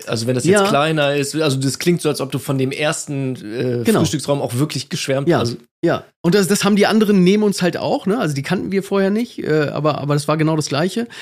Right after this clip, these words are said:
Speaker 2: Und dadurch, dass die Tische neben, relativ dicht aneinander standen, konnten wir uns mit denen unterhalten, was ganz nett war. Aber
Speaker 1: Aha.
Speaker 2: die haben halt auch so gesagt, ja, ir-, irgendwie, irgendwie war es sonst besser, ja.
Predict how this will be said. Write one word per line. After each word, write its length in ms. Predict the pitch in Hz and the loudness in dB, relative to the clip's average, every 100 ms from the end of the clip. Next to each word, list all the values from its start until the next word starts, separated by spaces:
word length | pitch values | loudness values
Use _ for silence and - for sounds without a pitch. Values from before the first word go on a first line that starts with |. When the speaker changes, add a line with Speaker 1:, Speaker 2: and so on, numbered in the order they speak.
| - | -8
Speaker 2:
Und 100 | 123 | 0
dadurch, 160 | 139 131 | 0 0
dass 220 | 135 - | -4 -4
die 80 | 131 | -6
Tische 300 | - 220 214 | -2 -2 2
neben, 200 | 196 185 | 2 2
relativ 460 | 160 180 - 170 | 0 0 -2 -6
dicht 260 | - 180 - | -4 -6 -4
aneinander 400 | - 160 160 160 | -2 0 2 0
standen, 420 | - 160 151 156 - - | -2 -2 -2 -4 -6 -14
konnten 180 | - 135 | -6 -2
wir 40 | |
uns 120 | 156 160 | -2 0
mit 140 | 147 | 2
denen 100 | 151 | 2
unterhalten, 380 | 135 139 202 202 | 2 2 0 0
was 100 | 147 | 0
ganz 220 | 147 - | 0 2
nett 180 | 190 214 | 0 0
war. 200 | 165 202 - - | -2 -4 -10 -12
Aber 160 | - 139 | -2 4
Speaker 1:
Aha. 80 | 180 | 6
Speaker 2:
die 40 | |
haben 80 | 220 | 6
halt 120 | 226 | 4
auch 100 | 190 | 2
so 100 | 226 | 0
gesagt, 300 | 185 156 147 | -2 0 -2
ja, 140 | 117 110 - | -4 -6 -2
ir-, 160 | 135 - | -2 0
irgendwie, 400 | 143 185 196 190 | 0 0 0 0
irgendwie 260 | - 160 | 0 0
war 80 | 180 | 0
es 80 | 170 | 0
sonst 200 | 170 170 | 0 -2
besser, 280 | 147 - 90 | -4 -4 -6
ja. 160 | 98 | -8